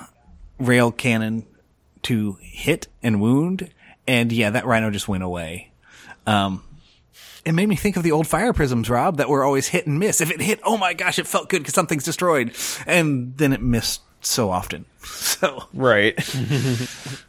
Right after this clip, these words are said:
Speaker 1: But I still, I like the land fortress, and I'm, I'm really liking the Thunderkin 'cause, yeah, they popped out. And also, the thing,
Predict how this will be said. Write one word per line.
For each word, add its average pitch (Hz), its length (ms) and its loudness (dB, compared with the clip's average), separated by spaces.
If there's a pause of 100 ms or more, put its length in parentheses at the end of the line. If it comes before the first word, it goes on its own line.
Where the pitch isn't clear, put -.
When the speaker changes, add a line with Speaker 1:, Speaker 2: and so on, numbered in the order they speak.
(460)
Speaker 1:
But 160 140 0
I 156 80 0
still, 190 480 2
I - 480 0
like 131 300 2
the 156 60 -4
land 156 260 0
fortress, 156 480 0
and 135 120 2
I'm, 131 140 2
I'm 135 380 2
really 160 240 2
liking 147 260 2
the 147 80 0
Thunderkin 151 800 -2
'cause, 135 560 2
yeah, 127 200 4
they 156 200 2
popped - 360 2
out. 160 140 2
And 170 100 2
also, 175 360 0 (100)
the 135 160 0
thing, 170 320 0